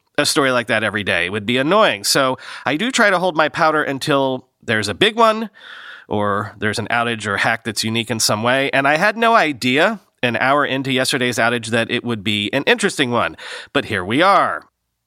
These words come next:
Facebook's services and work tools have returned online after suffering a global outage for over six hours yesterday, quoting nine to five Mac. The outage affected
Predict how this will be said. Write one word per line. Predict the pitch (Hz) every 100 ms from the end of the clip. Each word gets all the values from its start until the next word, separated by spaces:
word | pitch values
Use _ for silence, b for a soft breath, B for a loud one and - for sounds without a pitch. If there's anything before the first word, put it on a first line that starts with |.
| _
Facebook's | - 214 262 - 233 - -
services | - 233 233 208 180 117 78 - - -
and | 135 143 147
work | 190 -
tools | - 156 104 -
have | 147 131
returned | 135 170 160 151
online | 143 180 202 185 180 190
after | 160 139 147
suffering | - 143 147 -
a | 139
global | 120 123 175 196 -
outage | 156 165 151 - B B B B
for | - 131
over | 120
six | 120 - 170 - - -
hours | 160 202 175 127
yesterday, | 131 - 131 110 98 76 - B B B
quoting | - 104 107
nine | 113 113
to |
five | 123 120 110
Mac. | 127 110 92 - - _ _ _ _
The | 147 156
outage | 185 214 202
affected | 185 202 190